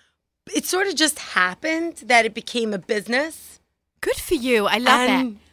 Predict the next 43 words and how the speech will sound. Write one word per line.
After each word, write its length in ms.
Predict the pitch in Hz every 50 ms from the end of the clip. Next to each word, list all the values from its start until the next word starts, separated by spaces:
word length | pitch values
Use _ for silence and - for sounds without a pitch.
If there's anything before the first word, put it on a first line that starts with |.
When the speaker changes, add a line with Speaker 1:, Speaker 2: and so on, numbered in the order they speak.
| _ _ _ _ _ -
Speaker 2:
that. 60 | 247 285
Okay, 320 | - 294 240 185 170 160 _ -
I 140 | 226 262 254
asked 260 | 277 285 311 - -
the 80 | 302 285
guys 340 | - 247 220 214 220 214
on 140 | 226 214 214
my 120 | 214 202 196
show 280 | - - 214 196 190
last 400 | 190 185 180 175 175 - - -
week, 320 | 196 180 170 160 - _ _
from 360 | _ - - 233 220 208 202
brain 480 | 175 196 196 208 208 214 220 233 262 294
to 160 | - - 277
shelf, 460 | - - - - 214 190 185 208 220 -
how 180 | - 214 185
long 180 | 175 175 170 170
was 180 | 170 165 156
that? 220 | - 170 156 143 - _ _ _ _ _ _ _ _ _ _ _ _ _ _ _ _ _
Speaker 1:
Well, 320 | 233 247 247 - - - - _ _ _ _ _ _ _ -
you 120 | 233 277
have 100 | 294 294 -
to 80 | 277
realize 200 | 285 277 254 208 226
it 40 |
was 140 | 208 214 165
different. 440 | - 269 240 - - 180 160 156 - _ _
We 200 | - 220 240 254
were 240 | 262 233 247 254 - - -
on 260 | - 269 254 247 240
the 80 | 220 214
market. 540 | 220 208 202 185 - - - - - - -
We 140 | 214 226 226
were 80 | 226 208
just 160 | 254 254 -
on 140 | 277 262 254
the 40 |
market. 360 | 240 233 220 220 220 - 214 -
People 220 | 226 220 233 226
had 100 | 208 202
to 80 | - -
contact 420 | - 208 202 175 208 196 - -
me 180 | 226 214 202